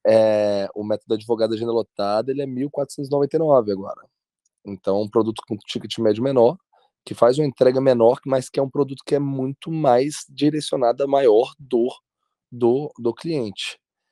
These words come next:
que é, seria, nesse, no meu caso, marketing e vendas. Então, uma pesquisa de mercado, eu acho que é essencial pra você criar um produto foda. Você tem que se, pensar, "Ah, qual que é a minha área?"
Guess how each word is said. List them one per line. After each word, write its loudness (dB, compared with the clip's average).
que 0
é, 4
seria, 2
nesse, -2
no 0
meu 2
caso, -2
marketing -4
e -2
vendas. 0
Então, 0
uma 2
pesquisa -2
de -6
mercado, -2
eu 0
acho -2
que 0
é 4
essencial 0
pra 0
você -2
criar 0
um -4
produto -6
foda. -6
Você -16
tem -4
que -10
se, -8
pensar, 0
"Ah, -4
qual 2
que 0
é 4
a 2
minha 4
área?" -2